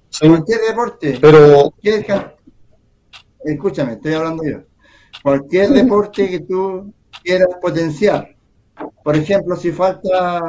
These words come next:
Speaker 2: alguna, a-, algún proyecto de, de bicicletas, ¿ya? De mountain bike, eh,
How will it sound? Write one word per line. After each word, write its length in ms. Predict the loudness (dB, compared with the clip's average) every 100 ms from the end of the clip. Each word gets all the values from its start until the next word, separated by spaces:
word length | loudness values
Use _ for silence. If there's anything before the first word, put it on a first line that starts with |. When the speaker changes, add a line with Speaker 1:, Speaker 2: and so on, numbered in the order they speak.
| -10 -8
Speaker 2:
alguna, 1000 | -6 -4 -4 -4 -4 -4 -6 -6 -4 -6
a-, 880 | -8 -8 -10 -10 -14 -20 -8 -8 -4
algún 400 | -2 -2 -2 -6 -10
proyecto 500 | -12 -8 -8 -6 -4
de, 460 | 0 0 0 0 -2 -4 -8 -12 _ -20 -18 -10
de 920 | -2 0 0 -4 -6 -8 -8 -10 -14 _
bicicletas, 680 | -12 -10 -6 -2 -2 -2 -6 -10 _ _ _ -6
¿ya? 260 | -6 -6 -12 _ _
De 260 | -14 -8 -4
mountain 600 | -2 -2 -2 -2 -2 0
bike, 220 | -2 -4 _ _ _ _ _ _ -20 -10
eh, 680 | -6 -6 -6 -6 -6 -6